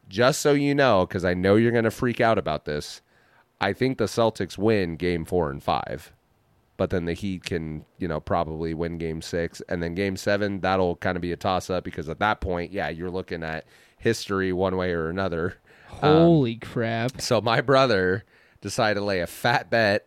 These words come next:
Speaker 1: on the Heat game four. They lose. Lays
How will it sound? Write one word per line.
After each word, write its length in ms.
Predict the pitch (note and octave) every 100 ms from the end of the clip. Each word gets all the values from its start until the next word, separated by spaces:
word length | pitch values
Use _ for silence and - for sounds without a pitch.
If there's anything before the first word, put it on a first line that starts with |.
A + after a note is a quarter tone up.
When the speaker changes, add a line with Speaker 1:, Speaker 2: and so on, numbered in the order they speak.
| _
Speaker 1:
on 180 | F2 F2+
the 80 | A2+
Heat 300 | G#2+ A2 -
game 240 | F#2+ G2+
four. 340 | G#2+ F#2 G#2 D3 _ _ -
They 100 | E2
lose. 480 | D2+ D2+ G#2+ - - _ _ _ _ _ _ _ _ -
Lays 520 | G2 F#2+ F#2 - -